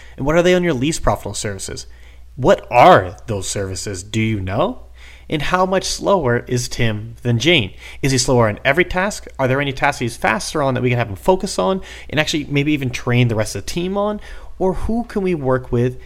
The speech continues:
to help him get up to speed on those tasks that he is slower on? Without better data, you're simply not going to be able to answer these questions.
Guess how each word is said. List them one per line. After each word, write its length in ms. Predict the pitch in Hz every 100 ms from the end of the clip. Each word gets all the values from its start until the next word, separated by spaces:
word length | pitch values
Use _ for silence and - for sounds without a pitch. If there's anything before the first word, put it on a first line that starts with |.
| -
to 100 | 127
help 260 | 113 120 -
him 340 | 139 160 147
get 160 | 123 123
up 100 | 123
to 80 |
speed 380 | 123 - 110 113 -
on 120 | 110
those 140 | 110
tasks 420 | - 104 107 - -
that 160 | 123 143
he 100 | 156
is 100 | -
slower 400 | - - 165 107
on? 140 | 92 - - - - -
Without 480 | 123 139 170 - -
better 300 | 147 160 147
data, 420 | 120 101 101 -
you're 120 | 113
simply 420 | 117 - 160 - 170
not 300 | 120 113 120
going 160 | 113
to 80 | 117
be 100 | 110
able 120 | 107
to 180 | 104 -
answer 420 | 101 90 - 107 -
these 220 | 107 101
questions. 580 | - 127 117 - - -